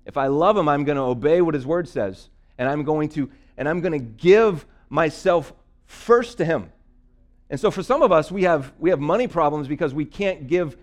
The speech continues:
God our first. You know, right? Leviticus twenty-three, when he talks about the first fruits, he's talking about, that is what he's talking about.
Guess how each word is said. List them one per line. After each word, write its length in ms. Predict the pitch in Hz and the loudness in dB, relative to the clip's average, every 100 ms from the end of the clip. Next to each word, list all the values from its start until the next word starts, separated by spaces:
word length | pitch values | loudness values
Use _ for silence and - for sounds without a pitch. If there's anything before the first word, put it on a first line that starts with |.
| _ | _
God 320 | 135 160 175 131 - - | -2 0 -2 -4 -12 -4
our 160 | 143 | -2
first. 580 | 143 180 190 - - - _ _ _ | -2 -2 -4 -4 -16 -20 _ _ _
You 120 | 131 | -2
know, 160 | 165 175 | 0 2
right? 380 | 175 175 170 170 | 2 0 -4 -6
Leviticus 420 | 143 170 180 165 | -2 0 0 -2
twenty-three, 400 | - 165 156 175 | -4 -4 -2 -2
when 100 | 170 | -2
he 40 | |
talks 220 | 143 156 | -2 -4
about 160 | 156 147 | -2 -4
the 80 | 139 | -4
first 340 | - 170 165 | -6 -6 -6
fruits, 260 | - 165 180 | -4 -4 -4
he's 120 | 160 | -8
talking 160 | - 175 | -6 -4
about, 240 | 151 139 - _ _ 113 | -2 -4 -8 _ _ -4
that 280 | 160 196 220 - - | -2 0 -4 -8 -10
is 140 | 151 | -4
what 80 | 202 | -2
he's 120 | 208 | -2
talking 420 | 202 214 147 95 - - | -2 -2 -4 -12 -16 -8
about. 300 | 127 120 85 | -2 -2 -4